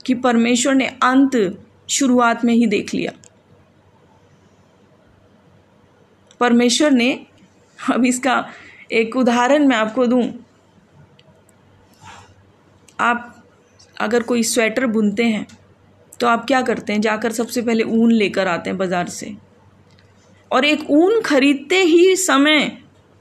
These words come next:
एक स्त्री जब एक ऊन खरीद रही है, उस ऊन को खरीदते ही समय उसके दिमाग में उस स्वेटर की इमेज आ जाती है कि वो कैसा स्वेटर बुनने वाली है,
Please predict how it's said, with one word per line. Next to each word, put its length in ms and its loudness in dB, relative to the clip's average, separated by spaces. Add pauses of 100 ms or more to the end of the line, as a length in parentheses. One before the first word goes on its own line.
(1080)
एक 140 -4
स्त्री 380 2
जब 240 2
एक 200 0
ऊन 280 4
खरीद 380 2
रही 220 0
है, 180 -8 (580)
उस 300 2
ऊन 260 2
को 140 2
खरीदते 580 2
ही 180 6
समय 320 0
उसके 420 -2
दिमाग 500 2
में 160 2
उस 300 -2
स्वेटर 400 -2
की 120 -4
इमेज 460 4
आ 120 2
जाती 340 -2
है 180 -8 (1120)
कि 60 -2
वो 140 2
कैसा 360 0
स्वेटर 320 0
बुनने 300 0
वाली 260 -4
है, 220 -18